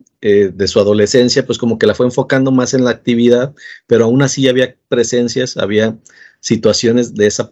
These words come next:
de esas figuras que lo, que lo seguían guiando, ¿no? De alguna manera siempre pasaba algo de peligro y siempre se salvaba o siempre s-,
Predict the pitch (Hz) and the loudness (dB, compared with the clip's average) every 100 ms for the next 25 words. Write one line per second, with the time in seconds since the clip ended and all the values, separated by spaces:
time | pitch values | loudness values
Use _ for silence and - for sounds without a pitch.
0 | - - 104 - 113 120 107 117 117 135 | -12 -2 -2 -2 -6 -4 -2 0 0 -2
1 | - _ _ _ _ _ _ _ - 104 | -10 _ _ _ _ _ _ _ -2 0
2 | 98 95 _ _ - 104 98 101 101 110 | -2 -6 _ _ -4 -2 -2 -2 0 0
3 | 110 110 120 107 98 104 110 110 127 131 | 0 -2 -2 -6 -10 -6 -2 0 2 2
4 | 120 120 120 131 117 127 - _ _ _ | 2 0 0 -4 -6 -8 -12 _ _ _
5 | _ _ _ 113 - 123 123 127 120 117 | _ _ _ -4 -2 0 2 2 0 -4
6 | 170 - - _ 101 101 107 117 123 139 | -10 -14 -20 _ -6 -2 0 2 2 0
7 | 123 - 107 120 113 104 98 98 110 123 | -2 -2 -2 -2 -2 -2 0 2 2 2
8 | 110 120 110 127 110 - - - _ - | 0 -2 0 0 0 -8 -20 -20 _ -18
9 | - | -16